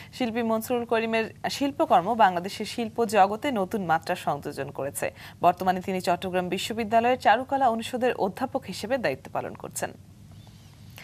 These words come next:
প্রকৃতি আর মানুষ যেসব গুণী শিল্পীর ক্যানভাসে প্রধান হয়ে উঠেছে, তাদের মধ্যে মনসুরুল করিম অন্যতম।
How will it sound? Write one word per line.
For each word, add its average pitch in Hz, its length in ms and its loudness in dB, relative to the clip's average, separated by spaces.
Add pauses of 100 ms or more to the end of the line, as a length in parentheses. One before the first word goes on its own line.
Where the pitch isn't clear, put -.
(300)
প্রকৃতি 349 560 4
আর 233 200 6
মানুষ 220 480 2
যেসব 214 300 2
গুণী 214 340 0
শিল্পীর 254 400 -2
ক্যানভাসে 202 480 2
প্রধান 226 340 0
হয়ে 220 240 2
উঠেছে, 190 360 -2
তাদের 180 280 2
মধ্যে 170 320 -4
মনসুরুল 170 440 -2
করিম 226 340 -2
অন্যতম। 143 500 -4